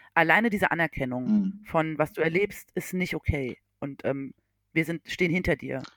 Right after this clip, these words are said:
Speaker 2: Fehlt dabei auch oftmals die Wahrnehmung von Betroffenen wirklich? Also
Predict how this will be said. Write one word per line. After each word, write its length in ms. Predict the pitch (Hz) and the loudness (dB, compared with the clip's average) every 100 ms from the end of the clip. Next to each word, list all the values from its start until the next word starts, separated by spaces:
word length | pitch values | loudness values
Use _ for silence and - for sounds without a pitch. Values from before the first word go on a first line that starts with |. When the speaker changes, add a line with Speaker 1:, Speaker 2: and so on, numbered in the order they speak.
| _ _ | _ _
Speaker 2:
Fehlt 380 | - 117 131 131 | 0 4 6 6
dabei 300 | 127 139 135 | 8 10 10
auch 160 | 131 | 8
oftmals 800 | 131 131 - 131 131 131 120 - | 4 2 4 6 8 6 0 -4
die 400 | - 117 113 110 95 - | 4 6 6 4 0 0
Wahrnehmung 720 | 101 107 131 151 151 156 143 | 8 10 10 8 6 6 4
von 200 | - 120 | 4 6
Betroffenen 480 | 104 - 127 147 156 | 6 6 4 4 4
wirklich? 240 | 151 147 127 | 4 4 4
Also 340 | 117 117 | 6 6